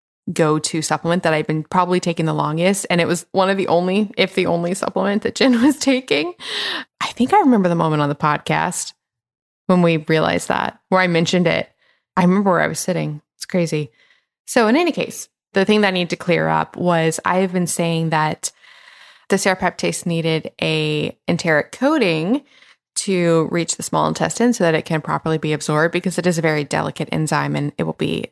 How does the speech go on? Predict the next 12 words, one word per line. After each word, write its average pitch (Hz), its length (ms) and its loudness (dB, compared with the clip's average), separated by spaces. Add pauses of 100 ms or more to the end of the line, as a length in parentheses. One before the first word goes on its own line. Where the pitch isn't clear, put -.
destroyed 247 600 0
in 156 320 -2
the 160 80 -6
stomach 226 320 0
acid. 147 420 -2 (540)
And 185 120 2
that 170 120 0
is 165 300 -2
correct, - 920 -2
sort 175 240 2
of. - 300 -2
<laughs> 254 40 4